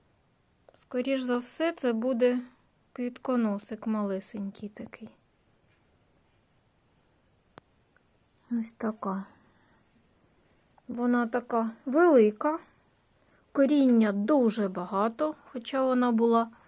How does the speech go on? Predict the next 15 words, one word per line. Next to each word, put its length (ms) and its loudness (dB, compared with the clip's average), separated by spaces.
реанімашкою, 1300 4
але 260 0
коріння 580 2
в 100 0
неї 300 4
багато, 840 -2
там 320 2
повний 500 0
горщик 580 -4
коріння. 580 -4
Тут 200 -14
навіть 500 0
видно, 440 0
як 380 -6
воно. 240 -6